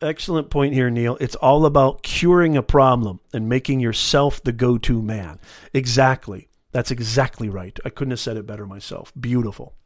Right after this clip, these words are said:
So this one's really good. I mean, I mean, this one, I, I really, really like this one a lot. Uh, imagine. The imagine this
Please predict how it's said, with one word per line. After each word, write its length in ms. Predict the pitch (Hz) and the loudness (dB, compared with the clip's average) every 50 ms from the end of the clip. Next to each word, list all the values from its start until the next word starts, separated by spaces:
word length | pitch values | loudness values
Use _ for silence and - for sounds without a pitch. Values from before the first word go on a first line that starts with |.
| _ _ _ - - - - - - - - - _ - | _ _ _ -20 -20 -20 -20 -20 -20 -20 -20 -20 _ -6
So 160 | - - 180 | 2 2 4
this 240 | 160 247 277 - - | 6 6 6 6 6
one's 200 | 311 233 151 143 | 6 4 4 4
really 340 | 147 165 202 214 202 185 | 8 10 10 10 10 6
good. 400 | 165 135 170 180 175 131 104 90 - - | 2 2 4 4 4 4 2 -4 -10 -6
I 80 | 135 131 | -2 2
mean, 240 | 147 147 147 147 - 143 | 2 2 2 2 0 0
I 40 | |
mean, 200 | 139 147 147 135 120 | 2 2 2 2 0
this 340 | 131 175 262 247 - - 202 | 0 2 2 2 2 2 2
one, 240 | 170 151 139 135 - - | 2 2 2 0 -2 -4
I, 140 | 135 - - | -6 -6 -4
I 60 | 151 | -2
really, 600 | 135 131 131 131 151 170 180 175 170 165 160 160 | -2 -2 0 0 2 2 2 2 0 0 -2 -4
really 340 | - - 127 139 139 135 131 | -6 -4 -2 -2 0 0 -2
like 280 | 123 123 120 123 123 - | -2 -2 -4 -6 -6 -8
this 240 | 127 127 120 - - | -10 -10 -10 -10 -14
one 100 | 107 104 | -14 -16
a 60 | 98 | -16
lot. 320 | 98 107 101 92 87 - _ _ _ _ _ - - - - - - _ - | -16 -14 -16 -16 -18 -20 _ _ _ _ _ -20 -20 -20 -20 -20 -18 _ -4
Uh, 200 | 127 117 117 127 - | -2 -2 -2 -2 0
imagine. 680 | 143 139 139 135 135 139 143 139 131 - 117 92 82 - _ - _ _ - - - _ _ _ _ _ _ _ - | -2 0 2 2 2 2 2 2 0 -2 -4 -4 -10 -16 _ -20 _ _ -20 -20 -20 _ _ _ _ _ _ _ -6
The 120 | - 135 139 | 0 2 2
imagine 840 | 135 131 131 131 135 143 160 175 180 156 160 175 180 175 175 175 - - | 2 2 2 2 2 4 4 4 4 2 2 2 2 2 2 0 -2 -4
this 680 | - 117 117 123 143 110 104 104 - - - - - | -8 -6 2 2 2 2 4 0 2 2 2 2 0